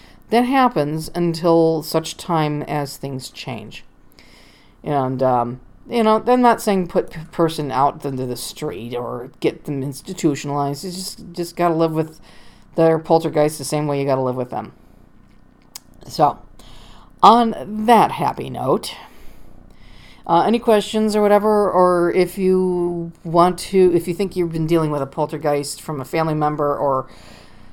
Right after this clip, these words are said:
um, want to know the difference, please do email me. My email will be down in the box, the description box, and, um, you know, give me a, drop me a line and ask me questions. That's what I'm here for. And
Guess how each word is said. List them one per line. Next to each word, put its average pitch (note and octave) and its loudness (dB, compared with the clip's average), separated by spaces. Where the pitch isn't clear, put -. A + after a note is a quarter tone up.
um, C#3 6
want F3+ 4
to E3+ 4
know D#3 4
the C#3+ 0
difference, A3 2
please A#3+ 0
do G#3 0
email F#3+ 2
me. F#3 2
My E3 0
email F3+ 2
will E3 -2
be D3+ -2
down D3+ 0
in C#3+ -6
the C3+ -4
box, D3 0
the D#3+ -4
description G#3+ -6
box, G3 -2
and, D3+ -4
um, C#3 -4
you F#3 -2
know, E3+ 0
give F3 2
me E3 0
a, D3 -2
drop E3 0
me D#3 -2
a D3 -2
line E3 0
and C#3 -6
ask D3 -6
me D#3+ -12
questions. E3+ -2
That's - -16
what D#3+ -4
I'm D3 -6
here D#3 -4
for. A#3 -6
And F3+ -2